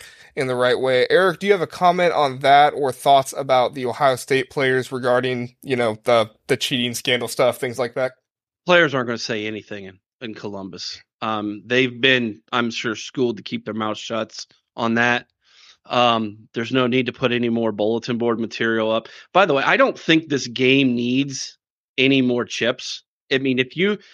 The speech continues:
Speaker 2: if you're looking for motivation beyond the fact that you're playing your hated rival, then you're kind of a pussy. I mean, really, this is, this is all,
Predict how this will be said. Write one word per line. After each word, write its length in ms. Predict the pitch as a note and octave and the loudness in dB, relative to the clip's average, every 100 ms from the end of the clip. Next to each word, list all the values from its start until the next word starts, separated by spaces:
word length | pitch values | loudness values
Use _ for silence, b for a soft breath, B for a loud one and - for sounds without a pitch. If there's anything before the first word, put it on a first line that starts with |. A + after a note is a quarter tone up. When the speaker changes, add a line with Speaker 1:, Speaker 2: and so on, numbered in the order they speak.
| B B | B B
Speaker 2:
if 180 | D#3 C3+ | -6 2
you're 140 | F#3 | 2
looking 320 | G#3 G#3 G#3+ | 4 2 0
for 160 | G3 E3+ | 0 0
motivation 800 | C3+ C#3+ C#3 A#2+ B2+ C3 E3+ C#3 | 2 2 0 0 -2 0 -2 -2
beyond 400 | B2 A#2 B2+ C#3 | -2 -2 0 0
the 60 | |
fact 380 | A#2+ B2+ B2 C3+ | -2 0 0 0
that 180 | B2 - | -6 -8
you're 80 | A#2+ | -10
playing 300 | - B2+ C3 | -2 0 0
your 120 | A2+ | -2
hated 300 | G#2+ B2+ A#2 | 0 0 0
rival, 540 | A2 A2+ B2+ D3+ D#3+ b b b - | -2 -2 0 0 -2 b b b -6
then 420 | A#2+ C3+ B2 A2+ | 0 2 2 -2
you're 140 | B2+ | -4
kind 240 | B2 C#3+ C#3+ | -2 -2 -2
of 80 | A2 | -4
a 80 | |
pussy. 500 | G2 B2 A#2 - F2+ _ _ _ _ _ _ _ _ _ _ _ _ _ _ _ | -6 -6 -6 -10 -16 _ _ _ _ _ _ _ _ _ _ _ _ _ _ _
I 100 | C3 | 0
mean, 260 | C#3+ C3+ A#2+ | 0 0 0
really, 260 | D#3 C#3 | 0 0
this 280 | A2+ F3+ - | 2 0 0
is, 100 | F3+ | -4
this 240 | E3 F3 | -2 -2
is 100 | D#3+ | -2
all, 180 | C#3+ D#3+ | -2 -2